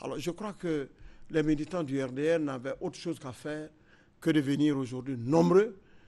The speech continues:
dire au président, « Président, nous sommes avec vous, vous pouvez compter sur nous et, euh, nous vous souhaitons bonne chance, nous serons à vos côtés. » Et c'est ce que le R D R a fait.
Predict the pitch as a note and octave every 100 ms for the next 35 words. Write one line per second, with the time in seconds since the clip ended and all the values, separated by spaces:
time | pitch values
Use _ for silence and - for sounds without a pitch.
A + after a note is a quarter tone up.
0 | _ - B2+ F3 D3+ C#3+ C3 C3 D3 D3
1 | - C3 A#2+ B2 C3 - _ _ _ -
2 | C3+ C3 C3 B2 A#2 G#2+ A2 C3 - _
3 | _ _ _ B2+ C#3+ - C3+ C#3+ C3+ C#3+
4 | C3+ C#3+ B2 C3 C#3 _ _ _ _ -
5 | C#3 C3+ - B2+ A#2+ C3 - B2+ C3 B2+
6 | B2 B2 A2+ - B2 - - C3 A#2 -
7 | A#2+ B2 - - _ _ D3 B2+ B2+ A#2
8 | A2 G#2 G#2 - - - _ C#3+ C#3 D3+
9 | - C#3+ B2+ B2 A#2+ A2+ A2+ A2 -